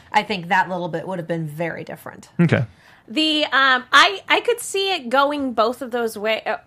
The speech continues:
Speaker 3: honestly, I see all three being a possibility of it
Speaker 1: Yeah.
Speaker 3: just being an emotional, you know,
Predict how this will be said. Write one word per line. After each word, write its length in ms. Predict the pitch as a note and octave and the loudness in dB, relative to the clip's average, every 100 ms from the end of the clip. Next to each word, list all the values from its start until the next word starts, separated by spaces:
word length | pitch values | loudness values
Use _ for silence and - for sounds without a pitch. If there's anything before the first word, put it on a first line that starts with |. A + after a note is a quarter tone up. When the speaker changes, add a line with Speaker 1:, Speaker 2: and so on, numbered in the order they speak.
| _ | _
Speaker 3:
honestly, 460 | C#4 G#4+ G#4 F4 C#4+ | 6 6 4 -4 -4
I 140 | B3+ | -4
see 180 | B3+ C#4+ | -4 -4
all 140 | A3 | -4
three 240 | A3 A3 G#3 | -4 -4 -6
being 200 | F#3 F3 | -6 -10
a 40 | |
possibility 680 | D#3+ F3 E3 - E3 D#3+ D#3+ | -10 -10 -8 -6 -4 -4 -4
of 140 | G3 | -2
it 140 | G#3 F#3 | -2 -4
Speaker 1:
Yeah. 40 | |
Speaker 3:
just 300 | G3 F#3+ - | -6 -6 -8
being 420 | G3+ G3 F#3+ F#3+ - - - A3 | -8 -6 -6 -8 -14 -20 -8 2
an 300 | A3+ A3 A3 | 4 4 2
emotional, 880 | A3 A3+ B3+ - B3 A#3 A3+ A3 A3 | 2 2 2 0 0 2 2 -2 -2
you 140 | A3+ | 0
know, 160 | G#3 | 0